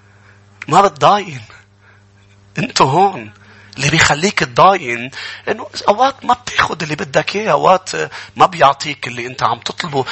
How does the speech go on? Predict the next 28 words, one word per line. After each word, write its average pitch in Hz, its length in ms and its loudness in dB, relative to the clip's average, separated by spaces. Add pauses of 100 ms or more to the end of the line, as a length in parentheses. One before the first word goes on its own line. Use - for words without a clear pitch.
(200)
وأوقات 143 500 4
ما 156 100 2
بيكون 185 280 -2
في - 140 -6
شي 156 200 2
بيخوف، 139 580 0
أوقات 135 160 4
بيكون 139 260 -10
كل 139 140 -2
شي - 160 0
تمام، 127 400 0
منك 123 300 0
مريض، 120 360 0
منك 120 280 -2
تعبان، 117 480 0
منك 117 260 -2
بمشكلة، 120 540 0 (320)
كل 143 120 0
شي - 160 2
تمام، 131 500 2 (260)
مفكر 131 500 0
كل 139 180 -8
شي 135 140 0
تمام، 139 260 -2
تحصيل - 400 0
حاصل، 254 440 2
ولكن 170 380 0
بتنسى 156 580 2